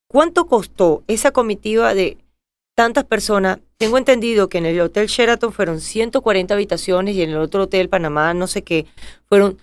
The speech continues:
ciento veinte habitaciones. Y no lo tengo entendido por chisme ni rumores.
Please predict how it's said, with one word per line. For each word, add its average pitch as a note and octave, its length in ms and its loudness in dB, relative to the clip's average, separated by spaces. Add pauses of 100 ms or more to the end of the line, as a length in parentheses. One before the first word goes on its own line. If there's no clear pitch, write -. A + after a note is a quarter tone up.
(320)
ciento C4 800 2
veinte G#3 600 2
habitaciones. D#3+ 720 -2
Y G#3 120 -2
no G3+ 160 2
lo A#3+ 160 0
tengo C4+ 180 0
entendido A3+ 380 0
por G3 160 0
chisme A3 460 0
ni F3+ 120 0
rumores. D#3+ 540 0